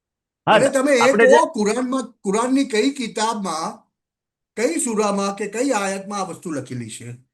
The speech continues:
Speaker 1: કશે જ નથી, કઈ જ નથી. વકફ
Speaker 2: કશે
Speaker 1: કરવાની
Speaker 2: નથી.
Speaker 1: વાત છે પણ વકફ બોર્ડની કોઈ વાત નથી. વકફ
Speaker 2: બોર્ડની
Speaker 1: બોર્ડના
Speaker 2: કોઈ વાત
Speaker 1: પાવરો ગવર્મેન્ટ આપે છે,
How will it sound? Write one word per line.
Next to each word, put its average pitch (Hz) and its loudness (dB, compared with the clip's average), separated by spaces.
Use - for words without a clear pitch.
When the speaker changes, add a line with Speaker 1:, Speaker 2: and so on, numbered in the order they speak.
Speaker 1:
કશે 170 4
જ - -2
નથી, 143 0
કઈ 147 2
જ - 0
નથી. 123 -2
વકફ 147 2
Speaker 2:
કશે 202 -12
Speaker 1:
કરવાની 214 4
Speaker 2:
નથી. - -
Speaker 1:
વાત 202 4
છે 196 2
પણ 175 2
વકફ 151 2
બોર્ડની 160 4
કોઈ 190 2
વાત 135 4
નથી. 131 -4
વકફ 135 -2
Speaker 2:
બોર્ડની 147 2
Speaker 1:
બોર્ડના 156 4
Speaker 2:
કોઈ 135 -2
વાત 127 4
Speaker 1:
પાવરો 156 4
ગવર્મેન્ટ 143 2
આપે 139 2
છે, 117 -4